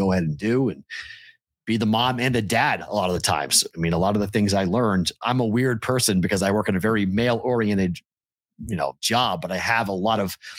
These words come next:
I don't call them feminine tendencies, but my brain tends to see things through a woman's eye a lot, and I understand what they're going through a lot.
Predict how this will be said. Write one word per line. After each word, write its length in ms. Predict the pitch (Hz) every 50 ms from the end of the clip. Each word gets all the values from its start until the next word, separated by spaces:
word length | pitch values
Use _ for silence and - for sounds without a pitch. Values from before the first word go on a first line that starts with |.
| - - _ _ -
I 60 | 160
don't 80 | 170
call 120 | 143 139 110
them 40 | 92
feminine 560 | - - - - 127 127 135 131 123 107 92
tendencies, 640 | - - - 123 131 143 151 147 - - 160 156 117
but 160 | - - -
my 140 | 113 117 117
brain 440 | 104 107 110 127 135 139 139 135
tends 300 | 117 - 120 117 107 -
to 120 | - - 104
see 280 | - - - 127 123
things 400 | 110 - - 110 101 95 92 -
through 140 | - 113 104
a 40 | 95
woman's 360 | 90 101 117 120 110 92 - - -
eye 240 | 104 101 98 87 73
a 120 | - 69
lot, 480 | 76 78 87 85 76 60 - - - - - _ _ _ _ _ _ _ _ _
and 100 | 95 95
I 120 | 92 87 98
understand 640 | 101 95 90 - - - - 117 117 110 104 98 85
what 240 | 95 113 107 - -
they're 160 | 101 92 87
going 400 | 82 113 117 117 110 101 92 -
through 180 | - 90 90 85
a 40 | 82
lot. 380 | 76 82 101 90 76 67 69